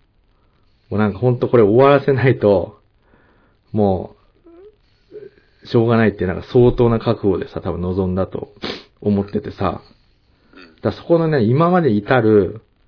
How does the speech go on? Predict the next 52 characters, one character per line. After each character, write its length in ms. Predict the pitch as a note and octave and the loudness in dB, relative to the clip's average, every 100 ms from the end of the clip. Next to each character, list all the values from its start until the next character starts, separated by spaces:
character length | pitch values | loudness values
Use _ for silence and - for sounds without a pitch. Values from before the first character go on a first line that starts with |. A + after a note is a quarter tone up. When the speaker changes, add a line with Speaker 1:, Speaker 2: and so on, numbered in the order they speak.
| _ _ _ | _ _ _
Speaker 2:
う 60 | _ | _
ん。 100 | _ _ _ _ _ | _ _ _ _ _
Speaker 1:
こ 180 | - G2+ | -4 -2
の、 920 | G2+ F#2+ F#2 F2+ E2+ E2 G1+ - - _ _ _ _ _ _ - | 0 -2 -2 -6 -6 -8 -10 -14 -18 _ _ _ _ _ _ -12
な 120 | G2 | -8
ん 60 | G2+ | -6
て 80 | - | -8
い 20 | |
う 40 | |
の 80 | - | -10
か 60 | - | -14
な、 100 | - _ _ _ _ _ _ _ _ _ - | -20 _ _ _ _ _ _ _ _ _ -2
い 80 | A2 | 2
ろ 140 | A#2+ | 2
ん 80 | B2 | 2
な 100 | B2 | 2
も 120 | C3 | 4
の 300 | B2 G2+ F#2+ | 4 4 2
を 100 | F2 | -2
ち 120 | - | 0
ゃ 80 | B2+ | 0
ん 120 | B2+ | 2
と 120 | B2+ | 0
そ 140 | B2+ A#2 | 0 2
の、 260 | A2+ A2 - - _ _ _ _ _ _ _ _ _ - | 2 0 -4 -12 _ _ _ _ _ _ _ _ _ 2
終 100 | B2 | 4
わ 140 | C3 | 6
ら 100 | C#3 | 6
せ 140 | B2+ C3 | 4 2
て 80 | B2+ | 2
く 120 | B2+ | 2
れ 120 | B2 | 2
た 120 | C3 | 2
っ 100 | B2+ | -2
て 160 | - F#2 | -4 -4
い 80 | F#2 | -2
う 60 | |
こ 120 | - | -2
と 160 | G2 G2 | -2 0
が、 400 | G2 G2 E2+ - _ _ _ _ _ _ _ _ _ _ - | 0 0 -2 -10 _ _ _ _ _ _ _ _ _ _ 0
俺 180 | A#2+ A2 | 4 4
は 80 | |
す 120 | G#2 A2 | 4 2
ご 80 | G2+ | 2
い 40 | |
ね、 60 | F#2+ | 2
満 220 | G#2 F#2 | 0 -2
足 160 | - | -8
し 80 | - | -14
た。 80 | |
Speaker 2:
う 20 | |
ん。 40 | - | -16